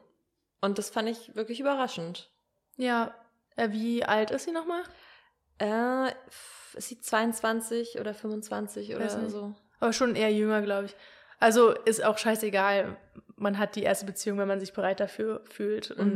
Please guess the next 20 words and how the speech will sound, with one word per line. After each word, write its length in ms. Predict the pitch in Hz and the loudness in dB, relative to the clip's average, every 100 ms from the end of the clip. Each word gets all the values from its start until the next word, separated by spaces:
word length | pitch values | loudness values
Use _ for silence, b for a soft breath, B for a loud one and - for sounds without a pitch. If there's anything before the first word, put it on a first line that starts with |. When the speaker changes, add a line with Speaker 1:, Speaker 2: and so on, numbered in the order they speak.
| 196 | 2
Speaker 1:
Mhm. 320 | 202 - - _ | -2 -10 -20 _
Speaker 2:
wenn's 260 | - 202 190 | -4 -2 -4
passiert. 460 | 208 - 208 208 B B B B B | -10 -6 -4 -4 B B B B B
Ähm, 540 | - 214 214 208 208 208 - | 2 4 4 4 2 0 2
aber 100 | 220 | 6
ja, 180 | 233 220 | 6 6
sie 160 | 220 | 2
fand 160 | 226 240 | 2 2
ich 100 | 220 | 2
auch 120 | - 226 | 0 2
sehr 120 | 262 | 0
sympathisch. 580 | 247 247 262 254 262 247 | 0 0 0 2 0 0
Sie 160 | 233 226 | -2 -2
ist 120 | 226 | 0
ja 80 | 220 | 2
dann 180 | 214 202 | 2 2
auch, 260 | 214 214 - B B B B B _ | 0 -2 -8 B B B B B _
äh, 340 | 220 208 208 208 | 2 4 4 2
ich 160 | - | -2
gla-, 160 | - | -2